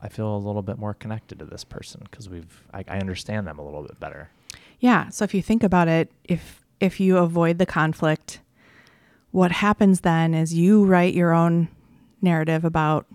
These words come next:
Speaker 2: what they're thinking or what their reasons are for whatever it is. They write their own narrative.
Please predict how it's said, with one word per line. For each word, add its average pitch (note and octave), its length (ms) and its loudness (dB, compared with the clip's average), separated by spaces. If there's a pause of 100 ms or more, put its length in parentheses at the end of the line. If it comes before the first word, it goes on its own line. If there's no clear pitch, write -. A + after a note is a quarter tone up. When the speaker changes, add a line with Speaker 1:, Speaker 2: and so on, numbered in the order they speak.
(140)
Speaker 2:
what F3 200 2
they're F3 160 2
thinking D#3+ 580 -4
or E3 140 -2
what E3 220 -4
their E3 280 -2 (520)
reasons F3+ 420 2
are E3 200 4
for E3 180 -2
whatever E3 400 2
it D#3+ 80 -2
is. D#3 380 -2 (400)
They G3+ 140 6
write F#3+ 260 2
their F3+ 160 4
own E3+ 160 2
narrative. D#3+ 640 0